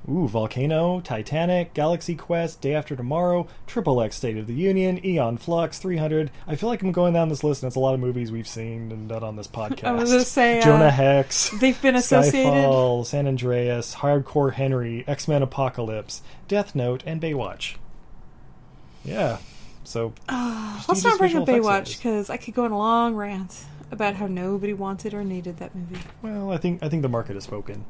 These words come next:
Speaker 1: That's why they're bringing three more. No, I don't know.
Speaker 2: <laughs> Well, that's only
Speaker 1: James
Speaker 2: 'cause
Speaker 1: Cameron is working on four sequels to Baywatch. <laughs>
Speaker 2: It's only 'cause The Rock already signed on.
Speaker 1: Exactly.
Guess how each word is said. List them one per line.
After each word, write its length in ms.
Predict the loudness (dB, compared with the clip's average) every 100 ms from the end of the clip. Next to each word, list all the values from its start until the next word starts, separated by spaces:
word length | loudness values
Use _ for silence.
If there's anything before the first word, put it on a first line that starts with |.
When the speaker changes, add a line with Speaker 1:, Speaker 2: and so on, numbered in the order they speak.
| -10
Speaker 1:
That's 280 | -10 -10
why 240 | -6 -2 0
they're 140 | 0 0
bringing 360 | 0 0 0
three 200 | 4 4
more. 320 | 4 0 -2 -4
No, 160 | -6 -8
I 40 | -8
don't 120 | -8
know. 540 | -4 -4 -4 -8 -6
Speaker 2:
<laughs> 460 | -2 0 0 2 4
Well, 160 | 4 6
that's 460 | 4 4 -2 2 8
only 160 | 8
Speaker 1:
James 40 | 8
Speaker 2:
'cause 80 |
Speaker 1:
Cameron 280 | 8 8 6
is 100 | 6
working 260 | 8 8 8
on 140 | 6
four 240 | 6 6 6
sequels 380 | 4 2 2 2
to 80 | 0
Baywatch. 760 | 0 -2 -2 -4 0 2 8 8 8 6 6 8 6 8 4 6 2
<laughs> 20 | 2
Speaker 2:
It's 120 | 4
only 160 | 4 4
'cause 180 | 2 2
The 100 | 4
Rock 220 | 4 4
already 260 | 2 2
signed 320 | 0 0 0 -2
on. 300 | -6 -10 -8
Speaker 1:
Exactly. 480 | -8 -8 -8 -8